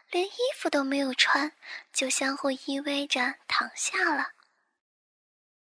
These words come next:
这一个晚上，梅姐大概是累了，所以连梦都来不及做，就睡死过去。我看着旁边睡得正香的梅姐，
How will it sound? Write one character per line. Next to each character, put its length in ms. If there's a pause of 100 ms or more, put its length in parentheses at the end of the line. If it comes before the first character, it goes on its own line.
(1120)
这 260
一 140
个 180
晚 260
上， 340 (440)
梅 280
姐 420
大 160
概 160
是 160
累 340
了， 260 (420)
所 240
以 140
连 200
梦 460
都 140
来 180
不 160
及 180
做， 320 (240)
就 160
睡 280
死 340
过 220
去。 300 (1040)
我 120
看 320
着 100
旁 320
边 280 (260)
睡 220
得 120
正 260
香 240
的 100
梅 280
姐， 360